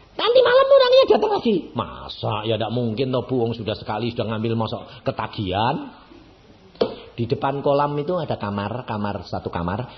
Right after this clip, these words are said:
hamba Tuhan tidur di situ. Saya bilang, namanya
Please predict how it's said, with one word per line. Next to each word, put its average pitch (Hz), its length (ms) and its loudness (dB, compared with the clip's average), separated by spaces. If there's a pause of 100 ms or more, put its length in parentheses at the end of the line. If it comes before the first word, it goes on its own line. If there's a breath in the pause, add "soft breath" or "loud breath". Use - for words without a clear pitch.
(260 loud breath)
hamba 101 400 0
Tuhan 123 240 2
tidur 101 320 0
di 85 160 0
situ. 85 240 0 (1040)
Saya 104 160 4
bilang, 78 480 0 (160)
namanya 85 480 -2